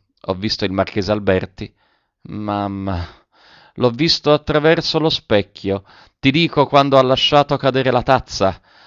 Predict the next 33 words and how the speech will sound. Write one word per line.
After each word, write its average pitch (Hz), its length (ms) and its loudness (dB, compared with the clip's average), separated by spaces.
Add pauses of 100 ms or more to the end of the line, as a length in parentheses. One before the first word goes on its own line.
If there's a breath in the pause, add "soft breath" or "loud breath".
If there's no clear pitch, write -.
(120 soft breath)
non 98 180 -4
mancò 101 280 2
di 101 120 0
fare 98 240 2
uno 98 140 -2
scandalo. 101 720 2 (340 soft breath)
Costui 143 540 2
vuol 127 320 6
comprometterti 139 920 -2
ad 131 120 4
ogni 190 440 2
costo." 95 640 -2 (880)
La 107 100 0
giovinetta 104 680 -2 (300 loud breath)
fu - 160 -10
sublime 131 800 0
per - 180 -8
presenza 101 480 -2
di 90 100 -6
spirito 120 480 -2
ed 110 120 4
ebbe 147 240 2
uno 175 240 2
di 131 100 -2
quei 135 260 0
tratti 160 380 -4
di 101 100 0
audacia 151 500 0
che 117 120 -4
hanno 117 160 0
soltanto 107 540 -4
le 110 100 -2
donne. 92 440 -6